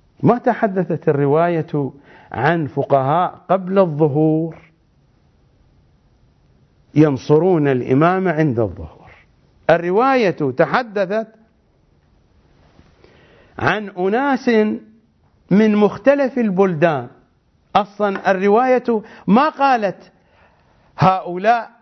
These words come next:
سيأتون من النجف"، من مختلف البلدان، والقرائن الموجودة لا تشير إلى أنهم فقهاء، فضلًا عن قواعد العربية.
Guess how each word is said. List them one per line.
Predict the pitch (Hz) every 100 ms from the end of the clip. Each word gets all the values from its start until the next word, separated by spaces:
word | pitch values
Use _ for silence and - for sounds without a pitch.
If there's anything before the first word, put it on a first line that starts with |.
| -
سيأتون | - 175 165 135 190 196 185
من | 170 156
النجف"، | 139 139 113 104 - - _ _ _ _ _ _ _ _ -
من | 175
مختلف | 175 - 220 233 202
البلدان، | 185 151 139 117 113 104 _ _ _ _ _ _ _ _ _ _ _ _ _ -
والقرائن | 180 180 190 220 294 302 190 165 135
الموجودة | 170 180 175 170 165 185 269 226 220 214 - - - 196
لا | 214 294
تشير | 320 294 - 277 277
إلى | 254 233 233
أنهم | 214 220 214 196 185
فقهاء، | 127 160 139 131 120 113 _ _ _ _ _ _ -
فضلًا | - 294 262 254 226 170
عن | 180
قواعد | 165 165 190 220 190 190
العربية. | 185 147 143 147 143 156 143 113